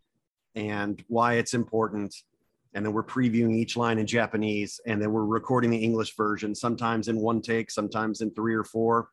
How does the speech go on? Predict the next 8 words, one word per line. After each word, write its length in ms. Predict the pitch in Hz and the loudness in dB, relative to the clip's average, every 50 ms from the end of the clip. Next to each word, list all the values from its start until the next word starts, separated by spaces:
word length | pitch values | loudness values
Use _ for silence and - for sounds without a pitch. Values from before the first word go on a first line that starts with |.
| _ _ _ _ _ _ _ _ _ _ _ _ _ | _ _ _ _ _ _ _ _ _ _ _ _ _
It's 140 | - 101 - | -12 -6 -2
like, 180 | 117 113 101 - | -2 -2 0 0
"That's 200 | 131 131 123 - | 0 -2 0 0
great. 280 | - 165 170 156 120 | 0 2 2 2 0
Moving 240 | - 127 135 139 143 | 0 -2 0 0 0
on, 220 | 147 147 143 143 139 | 0 0 0 2 0
moving 220 | 139 135 131 131 | 0 0 0 -2
on." 240 | 139 139 139 131 | -2 -2 -2 -2